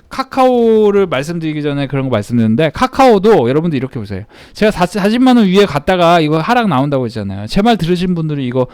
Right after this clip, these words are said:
주식 다 매도했겠죠. 그리고 현금 갖고 계시겠죠. 그러면 지금 이런 거, 이런 거 대장주가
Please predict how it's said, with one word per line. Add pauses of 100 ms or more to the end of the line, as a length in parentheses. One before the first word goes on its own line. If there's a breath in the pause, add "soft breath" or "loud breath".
(160 loud breath)
주식 (120)
다
매도했겠죠.
그리고 (180 loud breath)
현금
갖고
계시겠죠.
그러면
지금
이런
거, (340 loud breath)
이런
거
대장주가